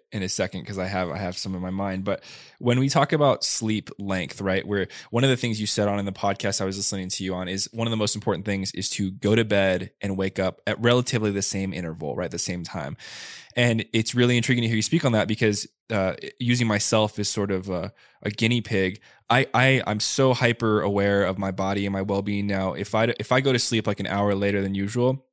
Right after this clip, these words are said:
or, or, or don't get enough sleep. And it's not, it's not only the length, it also is the quality. Like, I can feel, you know, the quality of it. I mean, I feel so different in the morning, like, my cognitive ability, my sharpness, uh, my strength, if I'm going to the gym, you know, I know my hormones are affected, like,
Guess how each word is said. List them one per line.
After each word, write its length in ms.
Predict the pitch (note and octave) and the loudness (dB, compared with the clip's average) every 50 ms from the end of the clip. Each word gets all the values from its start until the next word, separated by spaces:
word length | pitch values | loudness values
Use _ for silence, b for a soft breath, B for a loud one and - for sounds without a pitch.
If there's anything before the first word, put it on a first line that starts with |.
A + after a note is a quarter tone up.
| _ _ _ _ _ _ _ _ _ - - - | _ _ _ _ _ _ _ _ _ -8 -4 -2
or, 160 | A2+ A2 G2 | 0 0 0
or, 320 | F#2+ A1+ D2 A2 G#2 G2+ | 0 0 -2 -2 0 0
or 140 | - F#2 G2+ | -2 -2 -4
don't 180 | G2 G#2 G2+ G2+ | -2 -2 -2 -2
get 100 | G#2+ G2 | -2 -2
enough 360 | F#2+ G2 F#2 G2 - - - | -2 -2 -4 -4 -6 -8 -8
sleep. 360 | - - - G#2+ G2+ - - B B B B B B B | -6 -4 -2 -2 -2 -2 -4 B B B B B B B
And 60 | A#2+ | 0
it's 120 | A#2+ - - | 2 4 4
not, 180 | E3+ D3+ - - | 4 4 2 0
it's 160 | C3+ B2+ - D#3 | -2 0 2 4
not 220 | D#3+ D3+ C#3+ - | 4 4 4 4
only 460 | - B2 B2 B2+ B2+ B2 A#2 A2+ A2 G#2 | 4 4 4 4 4 2 2 2 2 2
the 120 | G#2+ G2+ | 0 0
length, 340 | G2 G#2+ A#2+ B2 A2+ - - | 0 2 2 2 2 0 0
it 60 | G#2 | 0
also 240 | G2+ G#2 - - G#2+ | 0 0 0 0 -2
is 140 | G2+ F#2+ - | -2 -4 -4
the 80 | F2+ | -6
quality. 500 | - - - A2 A#2+ A2+ G2 F2+ E2+ E2 | -8 -4 0 2 4 4 2 0 -2 -4
Like, 160 | F2 E2+ F#2+ | -4 -4 -4
I 80 | - F#2+ | -4 -6
can 160 | - - G2 | -6 -8 -10
feel, 540 | - - - G#2+ G#2 G#2 G2+ G2 G2 - B B B B B B B | -10 -6 -4 -2 0 0 0 0 -2 -4 B B B B B B B
you 100 | B A2 | B -2
know, 260 | G#2+ F#2 F2+ E2+ E2+ - - | -2 -2 -4 -6 -8 -10 -10
the 80 | A2+ | -12
quality 320 | - - - B2 B2 A#2 A2 | -2 2 4 4 6 6 6
of 80 | G2+ | 4
it. 140 | G2+ G2 - - | 4 2 0 0
I 60 | A2 | 0
mean, 140 | G#2+ G#2+ - | 0 0 2
I 100 | G#2 A2+ | 0 0
feel 240 | - - - D3 B2 | 0 2 2 2 4
so 220 | - - - A#2 | 4 4 2 4
different 300 | A2+ A2+ A2+ - - F#2+ | 4 4 2 0 -2 -6
in 40 | F2+ | -4
the 80 | F2+ F2+ | -4 -4
morning, 300 | F2+ F2 E2+ E2 F2+ G2 | -4 -4 -4 -4 -4 -2
like, 180 | F#2+ F#2+ - | -4 -2 0
my 220 | A2 G#2+ G2+ G#2 - | 0 0 0 0 0
cognitive 400 | - - A#2+ B2 B2 A#2+ G#2+ G#2 | 2 2 2 2 2 0 0 0
ability, 440 | G2+ A2+ A#2 A#2+ A#2+ A#2+ A#2 A2 G#2+ | 2 2 4 4 4 4 2 2 0
my 120 | G2 F#2+ | 0 0
sharpness, 720 | G2 - - A2+ A2 - - A2+ G#2+ G2+ G2+ - - - - B B B B B B | -2 0 2 2 2 2 0 -2 0 0 0 0 -2 -4 -6 B B B B B B
uh, 340 | F#2+ G2+ G2 F#2 F#2+ E2 D#2+ | 0 0 2 2 2 0 0
my 160 | G2+ G2 G2 | -2 -4 -2
strength, 360 | - - - C3+ A#2+ A#2 - | -2 0 2 2 2 2 2
if 80 | A2+ A2 | 0 -2
I'm 80 | G#2 | 0
going 160 | G#2 G#2+ G#2 G2+ | 2 2 2 2
to 80 | G2+ | 2
the 80 | G2+ G2 | 0 -2
gym, 400 | G2+ G2 A2 A2 A2 A2 A2 A2 | 0 0 2 4 4 4 2 2
you 80 | A2 | 2
know, 160 | G#2+ G2+ G2+ F#2+ | 2 2 2 2
I 100 | F#2+ G2+ | 2 0
know 140 | G#2 G2 | 0 0
my 100 | F#2+ F#2 | -2 -2
hormones 400 | G2 - A2+ G#2+ A2 G#2+ G#2 G#2+ | -4 -2 -2 -2 0 0 0 0
are 80 | G2+ G2 | 0 0
affected, 560 | G2+ - - G#2 G2+ - - G2+ G2 F#2+ - | 0 0 -2 -2 -2 -2 -2 -2 -2 -2 -2
like, 220 | - F#2 F2+ - | -2 -2 -2 -4